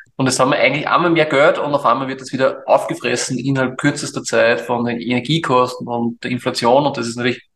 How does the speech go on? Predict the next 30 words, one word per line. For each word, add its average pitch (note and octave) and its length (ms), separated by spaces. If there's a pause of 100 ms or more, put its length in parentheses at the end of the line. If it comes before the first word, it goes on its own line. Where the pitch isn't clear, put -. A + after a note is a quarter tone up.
bitter. E3+ 440 (600)
Äh, C#3 40
aber B2+ 800
das B2+ 140
heißt, A#2 300
wir C3 80
müssen C3+ 320
jetzt - 260
da A#2 180
auch - 200
wieder C3 100
dranbleiben A#2+ 640
und A#2+ 80
jetzt A#2+ 160
schauen, A2+ 380
dass - 340
diese, A#2 880 (400)
äh, A#2 540
ja, A2+ 260
Absicherung C3+ 580
der B2+ 100
Finanzierung C#3+ 600
der - 100
Kunst C3 280
und C3 180
Kultur B2+ 680
in A#2 720
Österreich, B2+ 500
in A#2 80
Oberösterreich A2+ 840